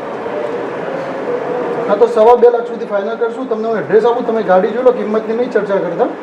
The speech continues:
જો ફાઇનલ થાય તો ગાડી જોઈને મને પેમેન્ટ કરાવી દો, એટલે તમને ત્યાંથી હું ડિલિવરી કરી દઈશ. ઓકે સર?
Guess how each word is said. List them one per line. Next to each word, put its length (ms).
જો 80
ફાઇનલ 360
થાય 160
તો 100
ગાડી 240
જોઈને 220
મને 160
પેમેન્ટ 320
કરાવી 220
દો, 180
એટલે 120
તમને 240
ત્યાંથી 240
હું 100
ડિલિવરી 340
કરી 120
દઈશ. 300
ઓકે 200
સર? 120